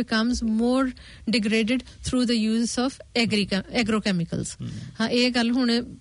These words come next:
Speaker 1: ਪੰਜਾਬ ਵਾਲਿਆਂ ਤੋਂ ਜ਼ਿਆਦਾ ਸ਼ਾਇਦ ਹੋਰ ਕਿਸੇ ਨੂੰ ਨਾ ਪਤਾ ਹੋਵੇ ਕਿ ਅਸੀਂ ਦੇਖਿਆ ਕਿ ਉਹ ਪਿਛਲੇ ਪੰਜ ਛੇ ਦਹਾਕਿਆਂ 'ਚ, ਬਲਕਿ ਜ਼ਿਆਦਾ ਟਾਈਮ 'ਚ, ਕਿ ਉਹ ਜਿਹੜਾ ਹਰਾ ਇਨਕਲਾਬ,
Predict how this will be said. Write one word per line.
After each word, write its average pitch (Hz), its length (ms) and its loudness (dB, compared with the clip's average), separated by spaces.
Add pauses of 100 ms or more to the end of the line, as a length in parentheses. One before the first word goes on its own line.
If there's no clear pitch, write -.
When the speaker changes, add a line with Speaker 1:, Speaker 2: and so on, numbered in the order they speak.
Speaker 1:
ਪੰਜਾਬ 220 480 2
ਵਾਲਿਆਂ 220 520 2
ਤੋਂ 226 180 0
ਜ਼ਿਆਦਾ 202 520 2 (160)
ਸ਼ਾਇਦ 202 300 0
ਹੋਰ 208 180 2
ਕਿਸੇ - 200 -6
ਨੂੰ 202 140 2
ਨਾ 196 140 2
ਪਤਾ 190 240 -2
ਹੋਵੇ 220 280 2 (360)
ਕਿ 226 300 2
ਅਸੀਂ 226 200 0
ਦੇਖਿਆ 220 560 0
ਕਿ 233 300 0
ਉਹ 220 420 0 (220)
ਪਿਛਲੇ 220 360 0
ਪੰਜ 214 380 -2
ਛੇ 214 200 0
ਦਹਾਕਿਆਂ 208 520 0
'ਚ, 220 160 0 (540)
ਬਲਕਿ 208 280 0
ਜ਼ਿਆਦਾ 208 280 2
ਟਾਈਮ 208 220 0
'ਚ, 214 120 -4
ਕਿ 226 240 2
ਉਹ 220 320 2
ਜਿਹੜਾ 214 360 0
ਹਰਾ 208 260 2
ਇਨਕਲਾਬ, 202 800 0